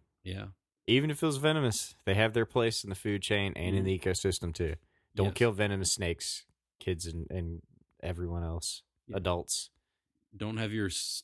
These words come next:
Speaker 1: your venomous snakes
Speaker 2: Don't
Speaker 1: be
Speaker 2: let 'em near
Speaker 1: neutered.
Speaker 2: your kids, but
Speaker 1: Yeah.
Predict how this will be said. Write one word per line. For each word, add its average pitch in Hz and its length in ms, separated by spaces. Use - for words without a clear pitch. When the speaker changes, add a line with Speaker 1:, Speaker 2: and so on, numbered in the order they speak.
Speaker 1:
your 98 160
venomous 95 340
snakes 95 260
Speaker 2:
Don't 127 140
Speaker 1:
be 165 40
Speaker 2:
let 202 100
'em 190 100
near 180 200
Speaker 1:
neutered. 233 40
Speaker 2:
your 165 100
kids, 95 680
but 101 320
Speaker 1:
Yeah. 104 120